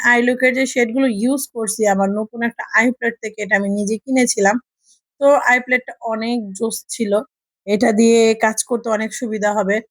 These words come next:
যেহেতু আমি মাঝে মাঝে একটু ঘরে বসে আমার কাজ করতে হয়। তো তোমরা দেখে নাও যে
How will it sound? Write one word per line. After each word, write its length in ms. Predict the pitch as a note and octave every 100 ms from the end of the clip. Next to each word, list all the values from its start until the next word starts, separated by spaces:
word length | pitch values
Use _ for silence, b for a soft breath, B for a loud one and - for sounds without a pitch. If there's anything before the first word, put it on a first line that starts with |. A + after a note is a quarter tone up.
| _
যেহেতু 220 | A3+ G#3+
আমি 120 | A3 G#3+
মাঝে 220 | G3+ G#3+
মাঝে 180 | G#3+ G#3+
একটু 160 | G#3+ G3+
ঘরে 240 | G#3 G3
বসে 240 | G3+ G#3 G#3+
আমার 220 | G3+ G3+
কাজ 180 | G3 G#3 -
করতে 280 | - A3+ -
হয়। 220 | A3+ G#3 - B B B B
তো 100 | - C#4
তোমরা 240 | D#4 C#4+ C4+
দেখে 300 | A#3 A#3+ A#3 A#3+
নাও 240 | A3+ A3+ C4 A3+
যে 160 | A3+